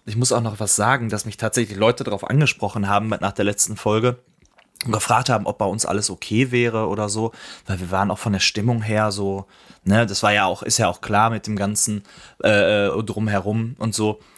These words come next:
Aber, äh, es ist so viel, wenn ich auch da zurückdenke, wie lange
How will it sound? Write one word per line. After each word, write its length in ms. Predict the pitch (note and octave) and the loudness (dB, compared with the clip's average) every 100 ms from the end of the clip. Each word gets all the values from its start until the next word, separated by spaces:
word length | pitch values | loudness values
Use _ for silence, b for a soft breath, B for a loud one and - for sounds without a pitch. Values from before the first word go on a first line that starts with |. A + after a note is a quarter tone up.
| B B | B B
Aber, 640 | - G#2+ G#2 G#2 G2+ G2+ | 0 2 2 0 0 -2
äh, 220 | G2 G2+ - | 0 -2 -2
es 180 | - A2+ | -2 0
ist 140 | A#2+ | 2
so 80 | D3 | 0
viel, 420 | D3+ - D#3 - | -2 0 2 2
wenn 120 | B2+ | 0
ich 180 | B2 - | -2 0
auch 140 | B2 - | -2 0
da 260 | B2+ G#2+ | 0 0
zurückdenke, 720 | - B2+ F#3+ - G#2+ A2 D3+ D#3 b b | -2 2 0 2 -2 0 0 -2 b b
wie 260 | B2+ A#3 | 2 4
lange 460 | C4+ B3 C#4 A#3+ A2 | 6 2 2 0 -2